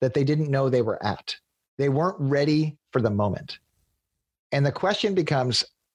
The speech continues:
how can you get ready for the unpredictable, unforeseen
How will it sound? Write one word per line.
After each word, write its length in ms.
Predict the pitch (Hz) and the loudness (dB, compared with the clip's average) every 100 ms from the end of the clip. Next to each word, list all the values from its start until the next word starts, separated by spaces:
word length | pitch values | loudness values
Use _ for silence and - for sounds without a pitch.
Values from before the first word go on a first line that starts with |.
| _ | _
how 320 | - 160 202 | 0 2 0
can 180 | 202 196 | 0 0
you 120 | 180 | 2
get 180 | 156 139 | 2 0
ready 280 | 135 139 127 | 0 0 0
for 180 | 135 | 0
the 120 | 120 120 | -2 0
unpredictable, 1000 | 127 139 135 131 120 - 110 117 107 101 _ - | 0 2 0 0 -2 -2 0 2 0 -2 _ -2
unforeseen 840 | 131 - 123 - 123 117 107 101 | -2 0 0 2 2 2 0 -2